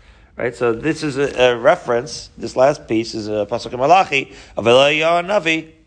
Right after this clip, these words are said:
It's a reference to Eliyahu Navi, right? When Mashiach comes, he's gonna be able to determine who the true Kohanim are.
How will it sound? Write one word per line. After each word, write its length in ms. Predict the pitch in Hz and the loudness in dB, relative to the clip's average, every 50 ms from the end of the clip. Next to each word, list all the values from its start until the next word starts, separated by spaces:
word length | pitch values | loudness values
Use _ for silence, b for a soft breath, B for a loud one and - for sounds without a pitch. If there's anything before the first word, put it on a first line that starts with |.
| _ _ _ _ _ _ _ _ _ _ _ _ _ _ _ _ _ _ - - | _ _ _ _ _ _ _ _ _ _ _ _ _ _ _ _ _ _ -20 -16
It's 140 | - 120 - | -14 -10 -4
a 40 | 143 | -2
reference 240 | 151 151 156 147 - | -2 -2 -2 -2 -2
to 60 | 147 | 0
Eliyahu 240 | 143 147 151 156 156 | 0 0 0 0 2
Navi, 340 | 175 185 170 160 147 - B B B B B B | 2 2 2 2 0 -4 B B B B B B
right? 220 | 131 135 135 131 127 | 2 2 2 2 0
When 160 | 131 135 131 | -6 -8 -8
Mashiach 320 | 131 - 160 160 156 160 | -6 -2 -2 -2 0 2
comes, 420 | - 190 185 165 151 156 151 - - b b b b | 2 2 2 2 0 -4 -8 -14 -16 b b b b
he's 180 | - 135 127 | -6 -6 -4
gonna 240 | 123 147 143 139 135 | -2 0 0 0 -2
be 160 | 120 135 131 | -2 -2 -2
able 120 | 135 135 131 | -2 -2 -4
to 100 | - 127 | -6 -10
determine 360 | 113 107 - 156 147 131 120 | -12 -6 -2 -2 -2 -2 -2
who 140 | 120 147 151 | -4 -2 -2
the 100 | 123 117 | -4 -4
true 180 | - - 143 - | -6 -6 -6 -4
Kohanim 360 | - 107 117 123 110 95 95 | -2 -2 0 0 0 -2 -4
are. 200 | 85 64 62 | -6 -8 -10